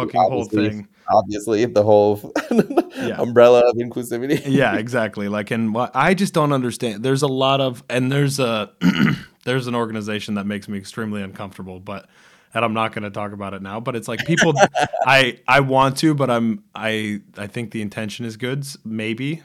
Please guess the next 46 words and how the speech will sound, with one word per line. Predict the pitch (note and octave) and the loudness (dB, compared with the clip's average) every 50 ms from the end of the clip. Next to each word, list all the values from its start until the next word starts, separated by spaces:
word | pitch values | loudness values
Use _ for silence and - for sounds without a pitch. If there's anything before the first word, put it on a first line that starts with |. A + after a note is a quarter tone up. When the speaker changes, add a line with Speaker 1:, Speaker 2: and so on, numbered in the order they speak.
| _ _ _ | _ _ _
Speaker 1:
So | - - A#2 A2 G#2 G#2 G2+ | -12 -8 -8 -6 -6 -6 -8
I, | - G2+ G#2 G#2+ | -8 -10 -10 -10
like, | G#2 G2+ G2+ G2 F#2+ - - - | -10 -10 -12 -12 -14 -16 -16 -14
I | G#2+ G#2 | -14 -12
have | G#2 G2+ G2+ | -12 -12 -14
a | F#2 | -12
hard | G#2 G#2+ G#2 G#2 G2+ | -10 -10 -10 -10 -10
time | - A2 G#2 G#2+ G#2 | -12 -10 -10 -10 -10
with | A2+ A2+ G#2+ - - C#3 | -10 -12 -14 -16 -12 -10
it, | C3+ C#3 C3+ C#3 _ - | -10 -10 -10 -12 _ -12
but | A#2+ G2+ F2 - _ _ _ _ _ _ _ _ - | -10 -10 -10 -14 _ _ _ _ _ _ _ _ -12
I'll | G#2+ G2 G2+ - _ _ _ _ _ _ _ | -12 -12 -12 -16 _ _ _ _ _ _ _
tell | - A#2 G#2 | -8 -8 -8
you | G2 F#2+ F#2+ | -6 -8 -10
off, | F#2 F2+ _ _ - | -12 -14 _ _ -12
off | G2+ G2+ G2+ G2 | -12 -12 -12 -12
air | F#2 F#2 F#2 | -14 -12 -12
maybe, | F#2+ F#2 F#2 F#2+ F#2+ F#2 | -14 -14 -12 -14 -14 -12
but | F#2+ G#2 G2+ - - | -12 -12 -12 -10 -8
Speaker 2:
You | A2+ A#2+ | -8 -6
Speaker 1:
it's, | A2+ G#2+ G#2+ | -6 -4 -4
Speaker 2:
can | - C3 | -2 0
Speaker 1:
uh, | A#2 A2+ G#2 | 0 0 0
Speaker 2:
text | G#2 - - - | -2 -4 -8 -6
me | F2+ | -4
right | F2+ F2+ - - _ | -2 -2 -2 -2 _
now. | F2+ F2 E2 G#2+ G#2+ - | -4 -4 -4 -4 -4 -4
How | G2+ G2 G2 | -2 -2 -2
about | F#2+ G2+ | -2 -2
that? | G#2 F#2 E2 - C#3 | -4 -4 -4 -2 -2
Speaker 1:
Yeah, | C3+ C3+ B2 A#2 | -2 -2 -2 -4
no, | A#2+ B2+ A#2+ | -4 -6 -2
I'm | A#2 C#3 C#3 C3+ | 0 0 2 2
not | C#3+ D3 - C#3 | 2 2 2 2
doing | C#3+ C3+ B2+ A2 - - - - - | 0 -2 -4 -4 -8 -10 -2 0 0
<laughs> | G#4+ - - - F3+ | 0 0 -4 -4 2
my | D#3+ D#3+ D#3 | 4 4 4
phone's | C#3+ - F3 F3 F3 E3 D#3+ | 6 6 6 6 6 4 4
not | D#3+ D3 C#3+ | 4 4 4
next | C#3+ C#3+ C#3+ C#3+ C3+ | 4 2 2 0 -4
to | |
me, | C3+ B2+ B2 | -4 -2 0
otherwise | C3+ C#3 C#3 C#3 C3+ C#3 C3 | 0 0 2 0 0 0 -2
I | B2+ B2 | -2 -4
would. | B2+ B2+ A#2+ A2+ B2+ A#2 | -2 -4 -4 -4 -4 -4
But | B2 B2 A#2+ | -4 -4 -4